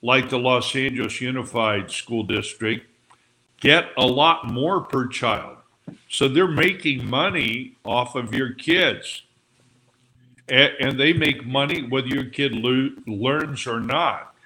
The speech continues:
That's the only reason that they're worried about the dropout rate, is because it means reduced revenues for their schools. They don't care about the kids failing. So we're spending over twenty thousand, but then, gentlemen,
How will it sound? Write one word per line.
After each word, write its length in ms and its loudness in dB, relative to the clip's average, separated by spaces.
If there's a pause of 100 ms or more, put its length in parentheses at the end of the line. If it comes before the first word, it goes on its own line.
(260)
That's 300 4
the 140 2
only 260 0
reason 500 0
that 200 -4
they're 100 0
worried 380 0
about 320 0
the 80 -4
dropout 720 0
rate, 360 -4 (460)
is 220 0
because 540 0
it 160 -4
means 340 -2
reduced 560 0
revenues 560 2
for 240 -2
their 180 0
schools. 760 2 (420)
They 80 -2
don't 240 2
care 260 4
about 280 2
the 80 -6
kids 400 -4
failing. 680 -4 (360)
So 180 2
we're 200 4
spending 500 0
over 220 2
twenty 420 0
thousand, 540 0
but 260 -2
then, 460 0 (720)
gentlemen, 640 -2